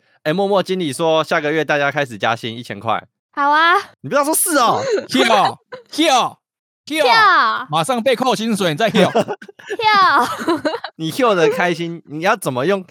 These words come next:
Speaker 1: “Hill”表达你的开心？
Speaker 2: 哦，好，好，好。
Speaker 1: 默默下个月加薪一千哦。
Speaker 2: “Hill。”
Speaker 3: 没有，
Speaker 2: 好啊。
Speaker 3: 你要，要开心就变成跳，跳，跳，跳，跳，跳，跳。你只能这样了，你要开心就只能这样。
Speaker 2: <laughs> 干，好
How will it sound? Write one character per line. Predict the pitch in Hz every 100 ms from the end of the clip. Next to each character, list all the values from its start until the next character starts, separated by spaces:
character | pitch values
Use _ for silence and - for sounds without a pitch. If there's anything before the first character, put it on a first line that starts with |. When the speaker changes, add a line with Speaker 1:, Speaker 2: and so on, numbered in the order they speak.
| _
Speaker 1:
“Hill” | 202 156 120 107 _
表 | 135 120
达 | 120
你 | 113
的 | 107
开 | - 123
心？ | 123 113 - _
Speaker 2:
哦， | 262 311 294
好， | 285 247
好， |
好。 | 233 220 226 208 - _ _ _
Speaker 1:
默 | 175
默 | 185
下 | 170 175
个 | 151
月 | 160 156
加 | 147 131
薪 | 135
一 | 139
千 | 151 120
哦。 | 117 107 113 - _ _ _ _
Speaker 2:
“Hill。” | - 508 494 427 311 247 - _ _ _ _ - 233
Speaker 3:
没 |
有， | 165
Speaker 2:
好 | 320
啊。 | 392 440 466 508
Speaker 3:
你 | -
要， | - - 622 - 311 190
要 |
开 | - -
心 | 698 -
就 | 185 202
变 | 208
成 | 165 156 -
跳， | - 311
跳， | - 320 -
跳， | 302 269
跳， | - - 659
跳， | 269
跳， | 539 719 - - 339 - - 330 - 311 - 269
跳。 | 254 571 _ _ - 784 571 523 415 508 508 - 453 480 -
你 | 123
只 | 123
能 | 117 117
这 | 131
样 | 151
了， | 92
你 | 92 123
要 | 151
开 | 147
心 | 143
就 | 143 143
只 | 95
能 | 78
这 | 104
样。 | -
Speaker 2:
<laughs> | -
干， | 381 370
好 | 349